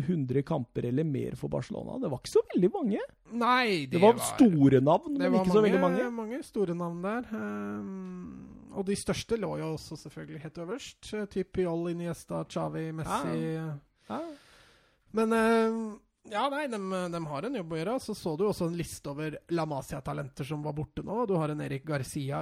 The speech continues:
Speaker 2: i City, som, eh, sies at kan, eh, fort være en av reservene Guardiola kommer til å bruke på stopperen i år. Eh, du
Speaker 1: Mhm.
Speaker 2: har en Navarro i Monaco, du har, eh, Moray, som vi snakket om i forrige episode,
Speaker 1: Ja.
Speaker 2: som gikk til Dortmund.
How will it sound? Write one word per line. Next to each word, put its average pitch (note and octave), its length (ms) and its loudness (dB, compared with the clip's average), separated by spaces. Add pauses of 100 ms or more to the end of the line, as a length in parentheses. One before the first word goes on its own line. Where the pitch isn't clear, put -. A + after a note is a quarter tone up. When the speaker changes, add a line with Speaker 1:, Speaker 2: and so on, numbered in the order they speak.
Speaker 2:
i C#3+ 240 -2
City, G#3+ 380 -4 (240)
som, E3 420 -6
eh, E3+ 160 -6
sies D#3 400 -8
at - 240 -8
kan, E3 220 -4 (120)
eh, E3+ 220 -4
fort - 320 -10
være E3+ 320 -2
en E3 80 -6
av E3+ 100 -4
reservene D#3+ 520 -4 (580)
Guardiola D#3 440 0
kommer D#3 180 -4
til D#3 80 -4
å - 20 -4
bruke D3 240 -2
på D#3 80 -4
stopperen D#3 340 -6
i F3+ 60 -8
år. - 160 -10
Eh, G3+ 240 -6
du D3+ 120 0
Speaker 1:
Mhm. D3 40 4
Speaker 2:
har D3+ 140 2
en D3+ 100 -2
Navarro D3 360 0
i D3+ 60 0
Monaco, D3+ 680 -4
du E3 100 -2
har, D3 220 -2 (100)
eh, D3 460 -4
Moray, D#3 480 -2
som F3+ 160 -10
vi E3+ 80 -6
snakket E3+ 260 -6
om D#3 140 -4
i - 20 -2
forrige C#3 320 -4
episode, B2+ 320 -4
Speaker 1:
Ja. D3+ 60 -4
Speaker 2:
som D3+ 120 -6
gikk D3 140 -6
til D3+ 80 -10
Dortmund. G3 360 -6